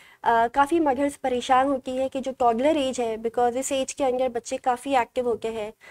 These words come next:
उनकी एनर्जीज को बहुत चैनलाइज करना पड़ता है। इस एज में बहुत ज़्यादा चैलेंज होता है बच्चों को न्यूट्रिशियस खाना खिलाना।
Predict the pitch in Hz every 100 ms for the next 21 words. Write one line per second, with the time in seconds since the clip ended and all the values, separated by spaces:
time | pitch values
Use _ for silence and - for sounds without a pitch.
0 | - - 247 269 240 233 262 277 262 -
1 | 240 233 - 285 285 - 233 220 220 240
2 | - 247 220 220 214 - 208 220 226 -
3 | - _ 415 - - 294 330 359 311 262
4 | - 339 330 285 285 285 262 233 262 277
5 | 254 254 269 233 233 - 254 269 262 233
6 | 233 262 - 269 269 - - - - 247
7 | 214 - 190 160 -